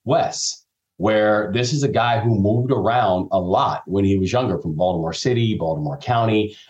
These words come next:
and because uncertainty and, and, and instability were constants that you saw within these lives.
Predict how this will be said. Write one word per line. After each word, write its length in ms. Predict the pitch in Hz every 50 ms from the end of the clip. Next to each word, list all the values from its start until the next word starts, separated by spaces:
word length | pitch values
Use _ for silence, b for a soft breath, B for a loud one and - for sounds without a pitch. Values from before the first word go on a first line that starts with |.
| B
and 140 | 104 107 107
because 680 | 104 110 110 - - 113 113 110 110 107 107 104 - -
uncertainty 760 | 107 110 110 110 - - 131 131 131 135 120 113 117 110 107
and, 240 | - 95 98 95 -
and, 300 | - 98 98 98 92 -
and 160 | 92 95 98
instability 800 | 98 104 101 - - - 82 147 131 151 - - - - - - - _ _ _ _ _ _ _
were 540 | - 90 104 110 107 107 107 107 107 107 -
constants 920 | - - - 160 170 190 - - - - 135 - - - - - - - _ _ _ _ _ _
that 240 | - 113 113 107 -
you 60 | 117
saw 540 | 107 - - - 139 139 117 - - - - - _ -
within 360 | 98 107 104 - 101 98 98
these 180 | 98 98 90 90
lives. 480 | 98 120 143 147 101 73 69 - -